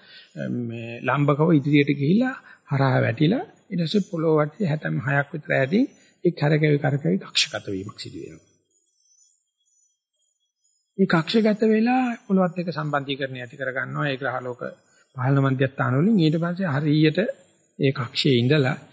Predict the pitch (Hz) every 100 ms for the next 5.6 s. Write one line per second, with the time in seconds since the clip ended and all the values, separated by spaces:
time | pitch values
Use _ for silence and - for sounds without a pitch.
0 | _ _ - 127 127 135 127 127 180 226
1 | 156 165 143 143 143 151 139 131 143 147
2 | 151 165 - _ _ _ _ _ _ _
3 | - 127 107 95 - - _ _ _ _
4 | _ _ _ _ _ _ - 135 127 -
5 | 113 110 123 123 208